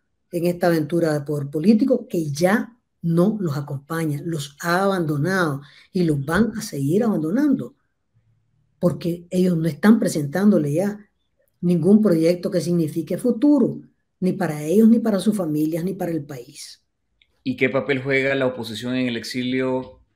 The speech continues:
Speaker 2: en esta crisis? ¿Puede tener una incidencia bajo el estado policial que vive Nicaragua?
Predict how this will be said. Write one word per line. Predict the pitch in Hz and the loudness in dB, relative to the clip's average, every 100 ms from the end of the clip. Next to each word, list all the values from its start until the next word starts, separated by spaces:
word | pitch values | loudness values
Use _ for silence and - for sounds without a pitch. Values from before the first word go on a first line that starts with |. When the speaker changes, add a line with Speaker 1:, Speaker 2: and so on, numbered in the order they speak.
| _ - | _ -12
Speaker 2:
en | 107 | -10
esta | 113 127 | -6 -8
crisis? | - 143 143 101 - - - - _ | -6 -6 -8 -10 -14 -16 -20 -20 _
¿Puede | 113 123 131 | -4 0 0
tener | 127 123 | -2 -4
una | 127 139 | -2 -4
incidencia | 127 123 113 117 143 147 123 | -6 -6 -4 -4 -4 -4 -4
bajo | 113 107 | -4 -6
el | 104 | -10
estado | - 117 127 | -6 -4 -4
policial | 131 110 127 127 | -4 -4 -6 -6
que | 117 | -6
vive | 120 123 | -4 -4
Nicaragua? | 120 123 160 123 95 - | -4 -6 -6 -6 -10 -14